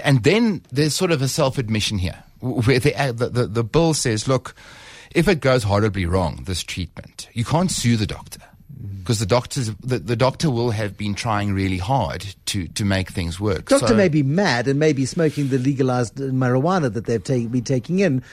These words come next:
Speaker 2: rather than paying attention to their medical books.
Speaker 1: As a jurisdiction that comes from beetroot and potatoes and
Speaker 2: Yeah.
Speaker 1: onions and, and lemon juice, we have to be very, very sober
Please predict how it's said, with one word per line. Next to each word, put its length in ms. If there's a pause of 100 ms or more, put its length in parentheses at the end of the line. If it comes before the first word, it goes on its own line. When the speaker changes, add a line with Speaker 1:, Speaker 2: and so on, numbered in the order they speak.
(140)
Speaker 2:
rather 280
than 200
paying 180
attention 380
to 80
their 100
medical 300
books. 240
Speaker 1:
As 120
a 60
jurisdiction 600
that 160
comes 240
from 140
beetroot 360
and 100
potatoes 640
and 140
Speaker 2:
Yeah. 80
Speaker 1:
onions 380
and, 260
and 200
lemon 300
juice, 340
we 200
have 160
to 80
be 120
very, 340
very 280
sober 540